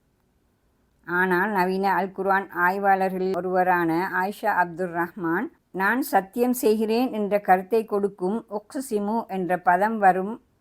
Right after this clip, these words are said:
அனைத்து இடங்களிலும் குர்ஆன் தவறாது லா இல்லை என்ற பதத்தை பாவித்திருப்பதை அவதானிக்கும் போது, அல் குர்ஆனின் பிரயோக நுட்பத்தை புரிந்து கொள்ள முடிகிறது என்கிறார்.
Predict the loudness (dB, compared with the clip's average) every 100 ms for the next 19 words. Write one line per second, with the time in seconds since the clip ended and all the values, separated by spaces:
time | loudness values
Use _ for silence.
0 | _ _ -6 -4 -2 -2 -4 -4 -4 -2
1 | 0 0 -2 -2 -4 -4 -4 -2 0 0
2 | 0 0 2 4 6 6 4 4 0 6
3 | 6 6 -2 _ _ _ -8 -2 2 0
4 | 0 -2 0 2 2 2 -2 -2 -4 -2
5 | 4 4 4 -2 -4 -4 -2 -2 0 0
6 | 0 0 0 -2 -4 -6 -10 -6 -6 -4
7 | -4 -2 -4 -6 _ _ _ -2 0 0
8 | -2 2 2 0 -4 -4 -2 0 2 2
9 | 0 -2 -4 -4 -6 -2 -4 -2 -4 -2
10 | -2 -2 -2 -4 -4 -2 -2 0 -2 -2
11 | -6 -2 2 2 2